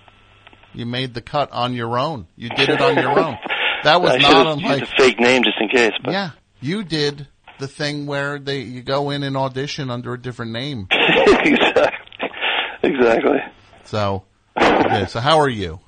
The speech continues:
Speaker 2: I'm, I'm good.
Speaker 1: You've been in studio before. You've been on
Speaker 2: Yeah,
Speaker 1: air
Speaker 2: once.
Speaker 1: before.
Speaker 2: It was very exciting
Speaker 1: Yeah, you
Speaker 2: for
Speaker 1: were
Speaker 2: the
Speaker 1: on
Speaker 2: half hour
Speaker 1: air.
Speaker 2: power.
Speaker 1: You were on the half hour power.
Speaker 2: I know. I'm so, I'm so honored that I got to do that. I still can't believe it.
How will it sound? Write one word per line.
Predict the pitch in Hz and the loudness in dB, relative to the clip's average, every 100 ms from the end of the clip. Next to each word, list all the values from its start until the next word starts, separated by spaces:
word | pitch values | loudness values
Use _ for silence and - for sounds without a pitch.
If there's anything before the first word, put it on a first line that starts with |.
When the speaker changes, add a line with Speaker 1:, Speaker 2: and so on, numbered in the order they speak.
| _ - - - - - - | _ -12 -10 -10 -12 -14 2
Speaker 2:
I'm, | 127 143 | 4 6
I'm | - 139 | 6 4
good. | 147 143 127 110 - - - 262 | 6 6 8 6 0 -12 -12 -6
Speaker 1:
You've | 311 | -6
been | 170 107 | -4 -6
in | 95 | -8
studio | - - 95 95 92 | -12 -12 -12 -10 -12
before. | 95 101 170 190 | -12 -10 -8 -6
You've | 208 | -6
been | 233 233 | -4 2
on | - | 4
Speaker 2:
Yeah, | 208 | 6
Speaker 1:
air | 139 143 | 8 6
Speaker 2:
once. | 151 - | 6 4
Speaker 1:
before. | - | 2
Speaker 2:
It | - | 2
was | 107 | 2
very | 117 127 | 4 4
exciting | - 117 117 107 101 - - | 4 4 4 4 0 -10 -18
Speaker 1:
Yeah, | - - | -14 -12
you | 254 | 0
Speaker 2:
for | 359 | 2
Speaker 1:
were | 415 | 4
Speaker 2:
the | 415 | 4
Speaker 1:
on | - | 4
Speaker 2:
half | 403 | 2
hour | 415 403 381 - | 2 2 2 2
Speaker 1:
air. | |
Speaker 2:
power. | - | 2
Speaker 1:
You | 349 | 0
were | 349 311 | 0 0
on | 320 | 0
the | 277 | 0
half | 302 294 | 0 -2
hour | 339 330 294 | -2 0 -2
power. | - 277 285 269 214 | -2 -2 2 2 2
Speaker 2:
I | 113 120 | 2 4
know. | 123 127 117 | 6 8 6
I'm | 113 - | 4 2
so, | 131 | 4
I'm | 117 113 - - 117 | 4 2 -2 -2 2
so | 113 110 110 110 - | 4 6 4 2 2
honored | 107 110 107 107 | 4 4 2 4
that | 101 | 4
I | |
got | 101 101 | 4 2
to | - | 2
do | 107 104 | 2 4
that. | 104 | 4
I | 101 - | 0 -4
still | - 107 | 0 0
can't | 107 101 | 2 2
believe | 101 101 104 | 2 4 4
it. | - | 2